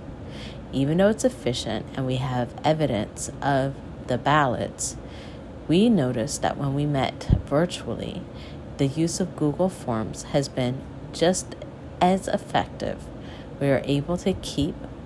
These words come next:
a tally of the vote, and we also have a digital version of the results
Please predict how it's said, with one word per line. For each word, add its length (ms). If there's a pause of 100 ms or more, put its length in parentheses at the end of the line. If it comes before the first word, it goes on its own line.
(120)
a 100
tally 540
of 300
the 100
vote, 380 (260)
and 200
we 200
also 400
have 300
a 120 (160)
digital 460 (520)
version 440
of 220
the 120
results 680